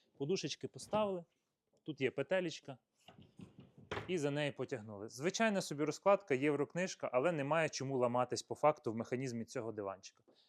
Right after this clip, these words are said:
Спинку опустили, і вуаля, у вас два повноцінних рівних спальних місця сто п'ятдесят на сто дев'яносто. Під замовлення можна зробити сто п'ятдесят на двісті,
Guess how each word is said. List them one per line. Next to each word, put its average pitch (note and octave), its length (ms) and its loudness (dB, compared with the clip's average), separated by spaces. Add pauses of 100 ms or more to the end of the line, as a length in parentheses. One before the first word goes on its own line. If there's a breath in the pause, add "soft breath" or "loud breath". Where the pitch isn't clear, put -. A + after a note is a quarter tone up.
(560 soft breath)
Спинку - 480 -2
опустили, F#3 680 -2 (220)
і C#3+ 100 -4
вуаля, D3+ 500 4 (100)
у B2 80 -4
вас C3 240 6
два D3 240 6
повноцінних C3 760 -4
рівних B2+ 360 -2
спальних A#2+ 480 0
місця E3 280 -4
сто - 200 0
п'ятдесят C3 460 2
на B2+ 80 -4
сто D3 220 0
дев'яносто. G#2 540 -4 (400 loud breath)
Під F#3 180 2
замовлення D#3+ 560 4
можна D#3+ 380 0
зробити C3 640 2
сто - 220 0
п'ятдесят C3+ 460 2
на C3+ 120 2
двісті, G#2+ 480 -8